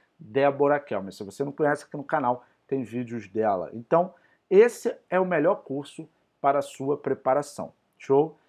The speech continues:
Mas, Renato, pô, quanto custa? Gente, eu sempre falo, o custo dos nossos cursos no M P P é zero, porque não é custo, é investimento. Se nós fôssemos cobrar tudo que nós estamos lhe oferecendo, o módulo completo, o módulo de matemática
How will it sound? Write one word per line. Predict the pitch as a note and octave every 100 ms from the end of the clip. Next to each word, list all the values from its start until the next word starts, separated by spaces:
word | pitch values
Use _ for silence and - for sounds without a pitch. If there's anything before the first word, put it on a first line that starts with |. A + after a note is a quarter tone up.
| _ -
Mas, | F3
Renato, | A3 G3+ - F#2+ - _ _ _
pô, | G#3 F#3 A#2 - _ _ -
quanto | A#3 C4 C4
custa? | - A#2 G2+ A#2
Gente, | A#2 D3+ - - -
eu |
sempre | - F#3+ -
falo, | - G2+
o | G#2
custo | D#3+ F#3 -
dos | D#3+ C#3
nossos | B2+ A#2+ - F#2+ - -
cursos | D3+ F#3+ - A2+ G2
no | A2
M | A2+ A2+
P | G2+
P | - C#3
é | F3+
zero, | A#2+ B2+ F#2
porque | - G2+ -
não | D#3
é |
custo, | E3+ D#3 C#3+ -
é |
investimento. | A#2+ C#3 - F3+ F2 - _ _ _ _
Se | - F3+
nós | G#3
fôssemos | - B3 - A#3+ A#3
cobrar | - G#3 C3+ A2 - _ _ _ _
tudo | - C#4 G#3 D3+
que | -
nós | B2 A#2
estamos | - G#2+ G2+
lhe | G#2
oferecendo, | F#2+ F#2+ E2+ - C3+ G#2+ - _ _ _ _ _ _ _ -
o |
módulo | C3 D#3 F#3+ G3+
completo, | F3+ E3+ D#3+ D#3+ D#3
o | C#3+
módulo | C3+ D3 F3 F#3
de | E3
matemática | E3+ E3+ D#3 B2 E2+ - -